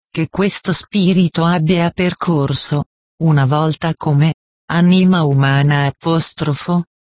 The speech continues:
la via attraverso l'abisso. Ma un tale spirito disporrà anche nella vita terrena di insolite capacità spirituali, malgrado sia esposto alle più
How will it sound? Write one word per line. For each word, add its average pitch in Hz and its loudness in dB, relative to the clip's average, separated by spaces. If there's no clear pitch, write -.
la 170 0
via 156 2
attraverso 170 -2
l'abisso. 156 -2
Ma 202 2
un 190 2
tale 196 0
spirito 180 -2
disporrà 185 0
anche 170 0
nella 151 2
vita 143 -2
terrena 147 -2
di 147 0
insolite 143 0
capacità 131 -4
spirituali, 180 -2
malgrado 160 0
sia 147 0
esposto 151 -2
alle 131 0
più - -6